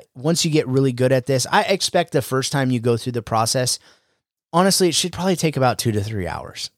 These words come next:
because you're thinking. You gotta create space. You gotta take the time. You're gonna wanna go so fast. You're gonna wanna move so fast through it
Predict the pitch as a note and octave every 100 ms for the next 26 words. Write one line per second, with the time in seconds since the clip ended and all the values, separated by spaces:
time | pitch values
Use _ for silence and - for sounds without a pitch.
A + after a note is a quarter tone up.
0 | _ B2+ C#3 D3+ E3+ D3+ D#3+ D#3 - F2+
1 | G2+ B2 E3+ F#3 - D#3+ B2+ - G2+ F2+
2 | - - - _ _ _ _ _ _ -
3 | C#3+ C3 B2+ D#3 F3+ F3+ - D#3 - B2
4 | A#2+ F2+ - _ B2 D3+ E3 F3 G#3+ A#3
5 | A3 F3 E3+ D#3 - F3 F3 - D#3 E3+
6 | D#3+ C#3+ D#3+ F#3+ G#3 G#3+ F#3+ G3 G3+ -
7 | G#3 G3+ - F#3+ F#3+ F#3 - E3+ F#3+ A#2+